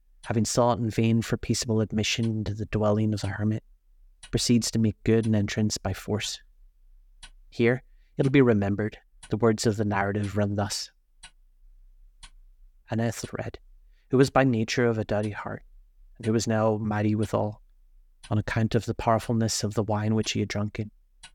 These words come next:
We had no longer to hold parley with the hermit, who, in sooth, was of obstinate and maliceable turn, but feeling the rain upon his shoulders,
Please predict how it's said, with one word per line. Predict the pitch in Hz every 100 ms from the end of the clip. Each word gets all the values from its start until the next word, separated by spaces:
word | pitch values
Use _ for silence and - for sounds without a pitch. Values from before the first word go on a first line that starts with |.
| - _ _
We | 131
had | 120
no | 110 151
longer | 139 139 127 104
to |
hold | 101 113 110
parley | - 113 107 107
with | 110
the | 104
hermit, | 92 107 101 - _ _ _ _ -
who, | 117 113 - -
in | 107
sooth, | - 113 110 - - - - - - - - -
was | 117 107
of | 107 110
obstinate | 107 - - 120 120 - 107
and | 107
maliceable | 107 107 101 - - 101
turn, | - 117 110 _ - - _ _ _ _ - _
but | -
feeling | - 131 131
the | 117
rain | 113 117 113
upon | - 107
his | 92
shoulders, | - 104 107 104